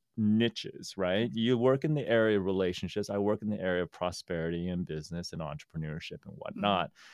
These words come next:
Speaker 1: However, I think you, you and I both impact that human being in all areas of their life with the work that we do in that specific, in our specific context, right? So before we dive into that, though, let's set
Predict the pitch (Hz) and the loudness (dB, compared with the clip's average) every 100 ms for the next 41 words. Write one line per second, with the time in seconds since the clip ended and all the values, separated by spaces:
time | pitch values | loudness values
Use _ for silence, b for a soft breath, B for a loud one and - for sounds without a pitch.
0 | B - 113 120 127 110 92 107 117 - | B 2 6 8 8 6 4 2 0 0
1 | 139 123 - b b b _ _ - 104 | 2 2 -2 b b b _ _ -6 2
2 | 117 131 127 107 - _ 107 101 120 127 | 4 4 2 -4 -12 _ -4 2 2 4
3 | 123 117 113 104 127 131 - 147 170 165 | 4 6 6 8 8 8 6 4 4 4
4 | 131 104 101 110 101 - 120 113 104 107 | 2 2 2 2 2 2 0 2 4 2
5 | 101 - 101 98 90 82 92 87 82 87 | 2 0 0 2 2 2 0 -2 -2 -4
6 | 82 107 107 - 101 104 87 85 80 - | -2 0 0 -2 -4 -2 -2 -2 -4 -6
7 | 76 82 78 101 98 85 76 78 - - | -8 -8 -4 -2 0 0 -4 -6 -8 -14
8 | 85 - 82 76 - 82 82 - - - | -14 -14 -14 -14 -10 -6 -6 -8 -16 -14
9 | 78 - 78 - - 85 - - - - | -14 -14 -16 -12 -6 -6 -6 -12 -18 -20
10 | _ - 202 208 B B B B B - | _ -20 -16 -16 B B B B B -12
11 | - 147 135 127 127 117 139 - 165 175 | 4 8 10 8 6 2 0 4 6 8
12 | 156 131 123 110 127 233 214 127 104 95 | 6 6 6 6 6 4 4 4 4 2
13 | 101 92 95 92 - 117 143 247 - - | 2 4 4 2 -2 2 4 4 2 2
14 | 196 202 | 4 4